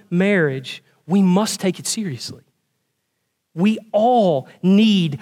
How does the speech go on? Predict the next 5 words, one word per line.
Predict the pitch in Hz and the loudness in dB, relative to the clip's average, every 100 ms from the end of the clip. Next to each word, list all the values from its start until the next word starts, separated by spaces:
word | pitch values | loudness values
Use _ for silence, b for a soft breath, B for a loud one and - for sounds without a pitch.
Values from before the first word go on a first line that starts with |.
| B | B
loving | 156 170 190 208 190 233 226 220 - - | -2 2 2 2 2 4 4 2 -4 -8
correction | - 190 175 175 180 - - 151 135 - b - | -2 0 2 0 -2 -4 -2 -2 -2 -6 b -2
when | 170 151 | 0 0
we | |
fail | 139 - 151 135 117 | -4 -4 -2 -2 -4